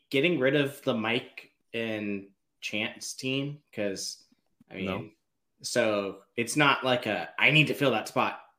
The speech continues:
Speaker 1: now." So, I don't know. That's just me.
Speaker 2: No, I agree. And we've, we've heard it from Christian plenty of times this season. Managers don't have to fill it right away. They can wait all year.
Speaker 1: Yeah.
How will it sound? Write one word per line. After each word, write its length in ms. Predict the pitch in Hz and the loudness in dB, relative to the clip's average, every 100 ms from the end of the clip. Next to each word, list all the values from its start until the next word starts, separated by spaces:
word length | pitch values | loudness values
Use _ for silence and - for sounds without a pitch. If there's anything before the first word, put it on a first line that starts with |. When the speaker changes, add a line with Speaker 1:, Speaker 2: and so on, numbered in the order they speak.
| _ | _
Speaker 1:
now." 400 | 123 117 95 - - _ _ _ _ _ _ | -2 0 -2 -10 -16 _ _ _ _ _ _
So, 540 | - - 98 80 87 - _ _ _ _ _ _ _ - | -8 -2 -2 -2 -6 -12 _ _ _ _ _ _ _ -12
I 100 | 95 | -10
don't 120 | 87 | -10
know. 60 | 82 | -12
That's 160 | 95 | -12
just 180 | - - | -12 -14
me. 220 | 71 67 _ _ _ _ _ _ _ _ - | -16 -16 _ _ _ _ _ _ _ _ 2
Speaker 2:
No, 100 | 139 | 8
I 120 | 190 | 8
agree. 280 | 196 131 175 - | 8 4 0 0
And 340 | 127 127 120 - _ | 2 4 2 -4 _
we've, 400 | 101 101 120 113 113 | -12 0 0 0 -4
we've 280 | 120 123 113 | -2 0 4
heard 160 | 127 131 | 4 4
it 80 | |
from 120 | - 113 | 2 -2
Christian 300 | 120 - 101 | -2 -2 -2
plenty 200 | 110 104 | -2 -2
of 80 | 104 | 0
times 180 | 107 98 | 0 -2
this 80 | - | -2
season. 320 | 113 107 95 _ - | -2 -2 -6 _ -4
Managers 360 | 107 120 120 107 | 0 2 0 -2
don't 80 | 117 | -2
have 80 | |
to 60 | 104 | -2
fill 240 | - 117 113 | -2 0 2
it 80 | |
right 140 | 95 104 | 2 2
away. 140 | 107 | 2
They 100 | 98 | 0
can 120 | 98 | -2
wait 140 | 98 98 | -2 0
all 100 | 95 | 0
year. 300 | 95 80 - _ _ _ _ - | -2 -6 -10 _ _ _ _ -10
Speaker 1:
Yeah. 140 | 170 | -8